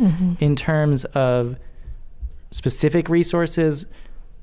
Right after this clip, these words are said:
Speaker 2: one of the great things right now about what's happening in, in education is the number of resources that are being published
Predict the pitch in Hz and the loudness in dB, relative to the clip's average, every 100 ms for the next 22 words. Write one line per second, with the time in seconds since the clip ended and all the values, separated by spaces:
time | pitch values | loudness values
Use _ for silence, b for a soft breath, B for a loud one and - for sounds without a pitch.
0 | - - - - - 123 120 127 135 127 | -18 -16 -16 -10 -4 0 2 2 2 0
1 | 131 123 123 - 123 123 117 127 127 120 | 0 2 0 0 2 2 2 0 0 0
2 | 120 123 - 120 117 117 117 - 117 123 | 2 0 -2 -2 -2 -2 -4 -4 -4 0
3 | 120 113 113 - 127 120 117 120 - 117 | 2 2 0 0 2 2 2 -2 0 -2
4 | 110 117 110 - 113 110 110 - 131 117 | 0 0 -2 -2 -2 0 -2 0 2 4
5 | 113 113 - 107 117 107 117 110 120 113 | 2 2 0 0 0 0 -2 0 -2 0
6 | 113 110 113 110 - 117 113 107 - | 0 2 2 2 0 2 2 2 -2